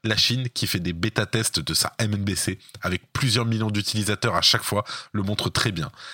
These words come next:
Elle prend ce qui lui plaît dans le système des registres distribués et jette le reste, car cela ne lui sert pas. Elle souhaite une monnaie programmable numérique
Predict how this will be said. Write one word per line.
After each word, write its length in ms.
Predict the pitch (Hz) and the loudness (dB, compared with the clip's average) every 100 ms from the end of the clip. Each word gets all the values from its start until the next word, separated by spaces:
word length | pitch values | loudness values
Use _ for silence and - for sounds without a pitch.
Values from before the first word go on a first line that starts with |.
| - | -10
Elle 160 | - 110 | -4 -2
prend 160 | - 123 | 0 2
ce 140 | - | 2
qui 140 | - | 0
lui 120 | 101 95 | -2 -2
plaît 160 | 117 | 0
dans 80 | 104 | 0
le 80 | 85 | 2
système 360 | - - 120 | 4 4 2
des 100 | 92 | 0
registres 440 | 87 98 104 - 80 | -2 0 0 -2 -2
distribués 540 | 82 - 101 80 80 - - | -2 0 0 0 -4 -6 -8
et 100 | - | -2
jette 240 | 101 127 - | 2 2 0
le 80 | 95 | -2
reste, 380 | 90 107 - - - - - | 0 -2 -6 -20 -20 -12 -2
car 140 | 117 | 2
cela 240 | - 107 107 | 4 4 0
ne 100 | 90 | -2
lui 120 | 85 | 2
sert 220 | - - | 2 0
pas. 140 | - - _ - - | -4 -12 _ -14 -4
Elle 120 | 110 | 0
souhaite 200 | 131 120 | 2 2
une 100 | 104 | 0
monnaie 180 | 92 92 | -2 -2
programmable 560 | - 127 107 98 95 | -2 0 2 0 0
numérique 500 | 101 98 90 87 - | 0 -2 -2 -2 -6